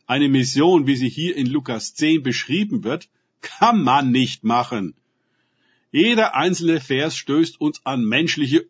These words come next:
Unmöglichkeiten. Es ist die Mission im Angesicht des Herrn. Sie steckt voller übernatürlicher Aspekte und braucht entsprechend mehr als alles andere, dass wir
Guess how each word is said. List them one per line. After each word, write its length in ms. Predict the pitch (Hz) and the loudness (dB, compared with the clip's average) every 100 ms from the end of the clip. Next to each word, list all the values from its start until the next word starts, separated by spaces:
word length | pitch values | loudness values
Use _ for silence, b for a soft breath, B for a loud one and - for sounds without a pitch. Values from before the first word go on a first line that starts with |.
| - | -2
Unmöglichkeiten. 1700 | 156 196 185 - _ 90 107 160 220 208 123 - 113 101 85 80 _ _ _ _ _ _ _ _ _ | 0 2 -2 -10 _ -2 2 2 2 0 -2 -4 -6 -6 -6 -12 _ _ _ _ _ _ _ _ _
Es 160 | 127 131 | -2 -2
ist 180 | 135 | 0
die 60 | 151 | 0
Mission 400 | 135 131 147 165 | 0 2 0 0
im 180 | 175 165 - | 0 -4 -2
Angesicht 640 | 127 165 185 - 147 131 | -2 0 0 0 -4 -2
des 180 | 165 - | -6 -2
Herrn. 380 | 185 175 113 - _ _ _ _ | -2 -2 -6 -12 _ _ _ _
Sie 240 | - 117 | -4 -2
steckt 380 | - 135 123 - _ | -2 -4 -6 -10 _
voller 460 | _ - 147 196 214 | _ -2 2 2 2
übernatürlicher 680 | 185 185 175 - 160 143 123 | 0 0 0 0 -2 0 -2
Aspekte 520 | 131 - 120 - 101 b b - | -6 -6 -8 -6 -8 b b -8
und 200 | 113 - | -8 -4
braucht 380 | 123 131 - _ | -4 -4 -6 _
entsprechend 680 | 135 127 - 131 127 110 - | -6 -6 -6 -6 -6 -8 -2
mehr 400 | 165 165 123 - _ | 0 0 -2 -10 _
als 300 | 120 123 - | -6 -4 -4
alles 480 | - 160 135 156 - - | 0 0 0 -4 -8 -2
andere, 580 | 135 147 135 120 151 180 _ _ _ _ _ _ _ - | -2 0 0 -2 -4 -6 _ _ _ _ _ _ _ -10
dass 220 | 107 - | -10 -4
wir 160 | 104 | -6